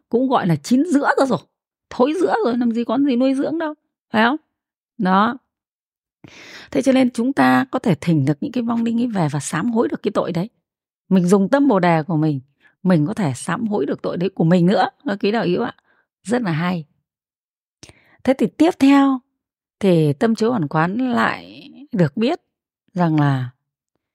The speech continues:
có những anh em ruột của các đạo hữu Phật tử chúng ta cũng như là của tất cả những người tham gia trong pháp hội này.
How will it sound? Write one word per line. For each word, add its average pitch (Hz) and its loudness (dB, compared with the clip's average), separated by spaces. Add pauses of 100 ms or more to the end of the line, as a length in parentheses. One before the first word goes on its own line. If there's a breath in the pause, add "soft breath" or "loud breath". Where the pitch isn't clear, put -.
(340)
có 190 2
những 240 -4 (100)
anh 277 2
em 277 0
ruột 165 0 (1120)
của 165 2
các 294 -4 (240)
đạo 247 -2
hữu 254 -4
Phật - -6
tử 156 0
chúng 226 -6
ta 226 0
cũng 277 -2
như 269 4
là 269 0
của 156 -6
tất - -4
cả 175 0
những 240 -4
người 180 0
tham 226 -6
gia 226 -6
trong 233 -8
pháp 311 -10
hội 196 -6
này. 151 -4